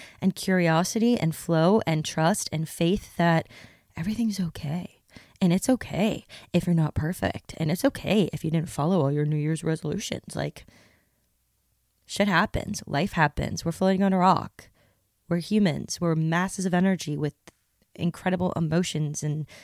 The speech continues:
sentience and consciousnesses and what's going on. I don't even know. Anyway, we're getting too existential too fast.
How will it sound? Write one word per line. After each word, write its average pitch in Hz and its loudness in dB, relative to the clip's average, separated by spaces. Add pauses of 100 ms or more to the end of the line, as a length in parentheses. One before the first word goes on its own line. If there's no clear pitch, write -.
(140)
sentience 175 0
and 160 -4
consciousnesses 160 -4
and 143 -4
what's 165 0
going 170 2
on. 156 2
I 156 2
don't 165 2
even 175 4
know. 147 4
Anyway, 147 2 (300)
we're 185 0
getting 165 4
too - -2
existential 147 -6
too 151 -4
fast. - -6